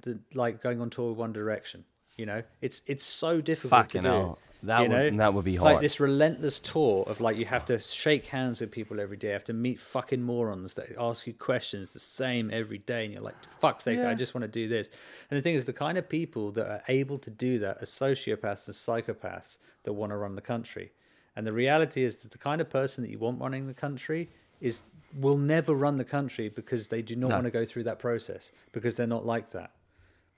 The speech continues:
Speaker 1: because they're not up
Speaker 2: No.
Speaker 1: for, like, they don't want power in that sense. They're given power
Speaker 2: Yeah.
Speaker 1: as, like, a, a, a sense of privilege rather than a desire.
Speaker 2: Yeah,
Speaker 1: You know?
Speaker 2: yeah, exactly. And the people
Speaker 1: And
Speaker 2: that are doing a good thing, like, who are looking after the decent stuff,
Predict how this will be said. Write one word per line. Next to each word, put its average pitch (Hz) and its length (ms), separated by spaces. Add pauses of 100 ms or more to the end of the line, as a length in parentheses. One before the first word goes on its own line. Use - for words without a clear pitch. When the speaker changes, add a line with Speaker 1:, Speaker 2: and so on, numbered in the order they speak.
(120)
Speaker 1:
because 117 260
they're 113 140
not 117 180
up 110 120
Speaker 2:
No. 98 100
Speaker 1:
for, 104 100 (200)
like, 107 280
they 120 120
don't 131 120
want - 180
power 117 400
in 107 100
that 104 180
sense. - 500 (380)
They're 113 100
given 120 320
power 113 440
Speaker 2:
Yeah. 107 60
Speaker 1:
as, 101 120
like, 104 260
a, 101 260 (840)
a, 117 220
a 123 80
sense 117 300
of 113 120
privilege 110 560
rather 107 260
than 104 100
a 101 40
desire. 98 560 (920)
Speaker 2:
Yeah, 120 280
Speaker 1:
You - 60
know? 117 80
Speaker 2:
yeah, 143 180
exactly. 139 460
And 127 160
the 123 60
people 156 300
Speaker 1:
And 151 40
Speaker 2:
that 135 60
are 123 40 (120)
doing 123 140
a 117 40
good 113 260
thing, 101 460 (380)
like, 110 280
who 120 180
are 113 80
looking 120 240
after 117 240
the 104 60
decent 113 340
stuff, 107 180